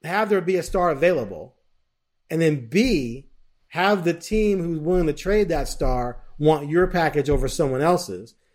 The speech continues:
and then C, if that guy's on a one-year deal, is he gonna re-sign? Is it gonna be worth it? In the past with Toronto, excuse me, in the past with, uh, Kawhi, the Blazers were dipping in that, but they weren't all in because Kawhi said to the Blazers,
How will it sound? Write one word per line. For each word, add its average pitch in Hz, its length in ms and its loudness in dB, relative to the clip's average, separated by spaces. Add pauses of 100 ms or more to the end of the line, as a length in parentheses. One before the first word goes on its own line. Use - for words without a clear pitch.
(180)
and 147 120 -4
then 151 160 4
C, 220 640 0
if 170 140 -6
that 185 180 0
guy's 175 220 2
on 170 120 0
a 147 60 2
one-year 160 420 2
deal, 185 320 2
is 156 160 -4
he 151 80 -2
gonna 147 200 2
re-sign? 156 680 2
Is 139 180 -4
it 143 60 0
gonna 139 120 -2
be 131 80 -2
worth 175 320 2
it? - 160 -10 (180)
In 147 120 -2
the 143 80 0
past 240 460 0
with 165 140 -4
Toronto, 165 640 0 (460)
excuse 175 180 2
me, 156 80 2
in 139 60 -2
the 143 60 0
past 180 280 2
with, 143 280 -4
uh, 131 380 0 (200)
Kawhi, 143 640 0 (560)
the 143 80 -2
Blazers 180 680 -2 (380)
were 160 200 2
dipping 208 460 4
in 240 120 2
that, 240 320 0
but 170 100 -4
they 160 120 4
weren't 180 480 0
all 151 260 2
in 208 380 0
because 147 280 0
Kawhi 156 460 0
said 226 320 0
to 160 80 -10
the 147 80 -2
Blazers, 127 540 -2